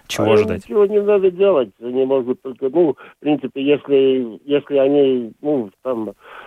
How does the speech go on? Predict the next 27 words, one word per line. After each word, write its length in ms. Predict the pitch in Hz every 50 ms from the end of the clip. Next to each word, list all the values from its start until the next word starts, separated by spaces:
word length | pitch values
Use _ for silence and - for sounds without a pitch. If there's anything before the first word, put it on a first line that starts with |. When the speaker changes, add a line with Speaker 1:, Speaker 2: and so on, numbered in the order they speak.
| - - - _ _
Speaker 2:
есть, 200 | - 165 165 - _
там 120 | - 175
есть 300 | 165 175 185 170 139 - _
два 200 | 160 175 170 156
варианта. 500 | 135 120 110 117 117 113 110 107 - 120
Во-первых, 520 | 120 123 120 - 175 196 202 196 180 - - -
они, 420 | 175 165 170 175 170 160 151 139 - 139 139 127 113 - - _ 131 - _
скажем 360 | - 147 135 135 139 135 127
так, 260 | - 143 139 120 -
начнут 460 | 127 131 120 - - 156 165 175 135 123 131 123 117 117 113 104
закручивать, 640 | 110 127 - - 147 156 147 - - 139 135 127 - _ _ -
э, 360 | 131 131 123 120 117 117 110 104
гайки, 460 | 110 135 135 127 113 - _ - -
да. 260 | 95 113 107 104 110 - _ _ - - _
И 100 | - 131 135 120 -
во-вторых, 720 | 135 139 135 131 135 131 - _ _ - 147 165 214 233 190 - -
они 220 | 196 208 247 277 -
продолжат 500 | - 254 254 233 269 269 233 - 196 175 -
эту 120 | 175 180 - _ _ _
самую 340 | - 196 196 196 196 196 190
тактику. 640 | - - 196 190 185 - _ _ - - _ - 107
Вы 140 | 120 131
там 240 | 123 - 120 117 117
выходите, 680 | 113 127 120 - 175 196 208 202 226 - - - 190 175 - - - - - - - - - - - - -
<coughs> 840 | - 269 - - - - 359 330 - 320 - 932 - 240 185 143 -
сначала 440 | 151 147 143 - 156 156 147 139 123
концерт, 520 | - - 131 135 131 - 185 208 196 -